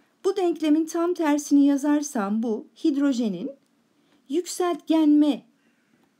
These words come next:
yarı tepkimesi olur. Yükseltgenme yarı tepkimesinin potansiyeli de yine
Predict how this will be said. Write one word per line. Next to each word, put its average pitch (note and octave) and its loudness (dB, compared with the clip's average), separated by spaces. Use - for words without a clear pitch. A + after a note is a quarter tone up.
yarı G3+ -2
tepkimesi F3+ -8
olur. - -6
Yükseltgenme F#4 -2
yarı D4+ 2
tepkimesinin A3+ -2
potansiyeli D4 0
de F3 -2
yine A3 -2